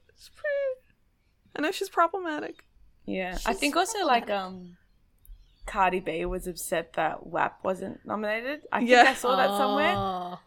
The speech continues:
Speaker 2: There were a lot of people that were upset. Justin Bieber was upset about, I think, like,
Speaker 3: Ugh, shut up, Justin.
Speaker 2: <laughs> the category that he was nominated
Speaker 1: Oh,
Speaker 2: in.
Speaker 1: well, he was nominated.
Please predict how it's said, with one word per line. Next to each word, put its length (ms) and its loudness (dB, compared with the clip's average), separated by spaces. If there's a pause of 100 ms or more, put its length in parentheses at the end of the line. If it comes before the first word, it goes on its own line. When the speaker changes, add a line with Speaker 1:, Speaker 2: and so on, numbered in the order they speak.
(460)
Speaker 2:
There 160 6
were 160 8
a 60 6
lot 180 8
of 80 -4
people 260 0
that 120 4
were 80 2
upset. 420 -6
Justin 300 -6
Bieber 280 -2
was 220 -10
upset 300 -6
about, 360 -2
I 60 -2
think, 340 -10
like, 440 -4
Speaker 3:
Ugh, 140 -8 (280)
shut 320 -14
up, 160 -12
Justin. 380 -20 (340)
Speaker 2:
<laughs> 0 - (760)
the 160 -2
category 640 -2
that 160 -2
he 120 -10
was 180 -8
nominated 420 -10
Speaker 1:
Oh, 180 6
Speaker 2:
in. 200 -6
Speaker 1:
well, 140 0
he 120 0
was 180 -4
nominated. 760 -2